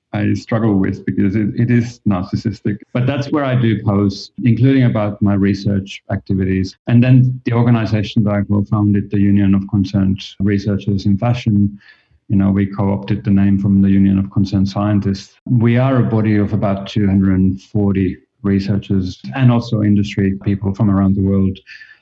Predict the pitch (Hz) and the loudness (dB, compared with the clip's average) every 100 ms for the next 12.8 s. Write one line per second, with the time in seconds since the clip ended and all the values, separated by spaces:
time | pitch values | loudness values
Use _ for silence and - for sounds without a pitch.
0 | - 107 98 113 101 104 110 101 - 101 | -4 0 2 2 0 0 -2 -2 -4 -4
1 | - 98 95 98 - _ _ - 92 95 | -2 -2 -2 -4 -10 _ _ -6 -2 0
2 | 92 98 95 - 101 95 101 95 101 95 | 0 -2 -2 -2 -2 0 0 0 0 0
3 | 98 95 95 - 101 - 101 95 101 95 | 0 -2 -4 -6 -6 -4 -6 -6 -6 -6
4 | 101 92 92 - - - - _ - 123 | -4 -4 -4 -8 -20 -20 -20 _ -10 -2
5 | 113 107 101 120 107 95 101 98 98 95 | 0 2 0 0 0 0 -2 -2 -2 -2
6 | 95 98 95 95 - 98 98 98 95 98 | -2 -2 -2 -2 -4 -2 0 0 0 0
7 | 139 127 151 135 127 104 117 110 107 113 | 2 4 4 4 4 2 0 -2 -2 -4
8 | 101 98 95 - 117 117 101 101 98 95 | 0 0 0 2 4 4 2 2 2 0
9 | - 101 98 98 - 110 107 135 131 120 | -4 -2 -2 -2 0 0 2 0 2 2
10 | 117 107 101 - 101 104 98 95 95 101 | 2 2 0 -2 -2 0 0 -2 -2 0
11 | 101 95 95 98 98 95 98 98 98 - | 2 2 2 2 0 0 -2 -4 -4 -6
12 | 104 98 98 98 - 95 95 95 | -2 2 2 0 -4 -2 0 -2